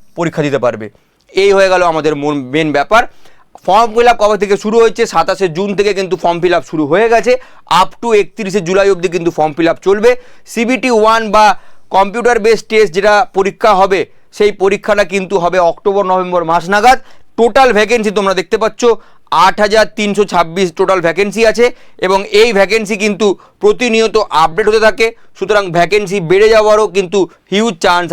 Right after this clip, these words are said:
আছে। তোমরা প্রত্যেকেই দেখতে পাচ্ছ আট হাজার তিনশো ছাব্বিশ এখানে ভ্যাকেন্সি দেওয়া আছে, এবং প্রতিনিয়ত কিন্তু এসএসসি এমটিএস এর এই ভ্যাকেন্সি ইনক্রিজ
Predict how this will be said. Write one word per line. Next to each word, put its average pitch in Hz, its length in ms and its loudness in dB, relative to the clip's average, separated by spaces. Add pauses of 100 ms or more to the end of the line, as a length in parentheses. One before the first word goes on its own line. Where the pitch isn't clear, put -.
আছে। 143 160 -8 (300)
তোমরা 196 180 0 (100)
প্রত্যেকেই 208 480 -2
দেখতে 214 240 -4
পাচ্ছ 196 200 -2 (380)
আট - 180 0
হাজার 202 220 0 (140)
তিনশো 190 320 -2 (400)
ছাব্বিশ 160 440 -2
এখানে 185 260 0
ভ্যাকেন্সি 165 420 -2
দেওয়া 185 200 2 (100)
আছে, 220 140 0 (460)
এবং 202 120 0 (120)
প্রতিনিয়ত 240 540 0 (120)
কিন্তু 196 220 -6 (400)
এসএসসি 196 320 -2 (140)
এমটিএস 185 380 -2
এর 185 120 0
এই 170 100 0
ভ্যাকেন্সি 165 380 -4 (380)
ইনক্রিজ 190 340 -2